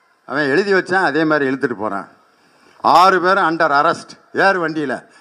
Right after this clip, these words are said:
"ஏன்யா?" "அவன் ஒரு மாசத்துக்கு முன்னாடியே கம்ப்ளைண்ட் கொடுத்துட்டான், என்னைய சுடுகாட்டுக்கு இப்படி ஆறு பேர் கயிறை கட்டி இழுத்துட்டு போவாங்க,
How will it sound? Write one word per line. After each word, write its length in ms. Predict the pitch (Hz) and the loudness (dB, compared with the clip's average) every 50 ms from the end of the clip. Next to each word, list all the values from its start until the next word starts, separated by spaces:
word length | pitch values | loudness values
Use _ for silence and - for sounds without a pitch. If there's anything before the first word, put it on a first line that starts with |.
| _ _ _ _ _ _ _ | _ _ _ _ _ _ _
"ஏன்யா?" 640 | - 139 185 233 262 269 240 220 196 190 196 208 208 185 - - _ _ _ _ _ _ _ _ _ - | -4 0 0 2 2 2 2 2 2 2 2 0 -2 -6 -10 -18 _ _ _ _ _ _ _ _ _ -2
"அவன் 180 | 123 139 151 | 0 0 0
ஒரு 240 | 151 135 135 156 175 | 0 0 0 0 2
மாசத்துக்கு 340 | 185 190 190 196 196 - 196 | 2 2 2 2 0 -2 -4
முன்னாடியே 380 | 165 175 170 170 165 170 180 170 | -4 -2 0 0 2 2 0 0
கம்ப்ளைண்ட் 500 | - 143 147 156 160 165 156 147 143 131 | 0 -2 -2 0 0 0 0 0 -2 -2
கொடுத்துட்டான், 400 | 139 123 120 107 127 123 123 123 - - - - - - - - - - - - - - - | -2 -2 -4 -4 -2 -2 -4 -4 -8 -14 -20 -20 -20 -20 -20 -20 -20 -20 -20 -20 -20 -10 -6
என்னைய 280 | - 131 139 156 147 139 | -4 -2 0 0 0 -2
சுடுகாட்டுக்கு 600 | - - 143 156 180 175 170 165 165 151 139 - | -2 -2 -2 0 2 2 2 2 0 -2 -6 -8
இப்படி 220 | 160 143 143 143 | -8 -6 -2 0
ஆறு 320 | 131 123 131 143 143 143 135 | 2 2 4 2 2 2 0
பேர் 180 | 143 156 156 | 2 2 0
கயிறை 360 | 151 - 131 135 156 156 160 | 0 0 0 0 2 2 0
கட்டி 240 | 127 143 127 135 135 | 0 -2 -4 -2 -4
இழுத்துட்டு 260 | 131 131 131 143 135 113 | -4 -2 -2 -4 -4 -2
போவாங்க, 480 | 123 135 131 131 127 117 123 117 95 | -2 0 0 0 -2 -4 -6 -8 -8